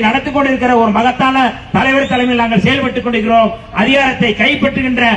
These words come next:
அந்த முயற்சியில் ஈடுபட்டுக் கொண்டிருக்கிறோம். ஆகவே காவல்துறை மாவட்ட நிர்வாகம் உடனடியாக இதுல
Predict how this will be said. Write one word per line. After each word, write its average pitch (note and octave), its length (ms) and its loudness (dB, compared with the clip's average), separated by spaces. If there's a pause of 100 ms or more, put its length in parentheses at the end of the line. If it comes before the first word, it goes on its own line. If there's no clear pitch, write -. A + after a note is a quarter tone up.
(220)
அந்த B3 200 2
முயற்சியில் B3 400 2
ஈடுபட்டுக் A#3+ 380 0
கொண்டிருக்கிறோம். A3 500 0 (260)
ஆகவே A#3 260 2 (340)
காவல்துறை A#3 520 2 (920)
மாவட்ட C4 360 2 (100)
நிர்வாகம் A3+ 420 2 (320)
உடனடியாக C4 540 2
இதுல A#3 160 -2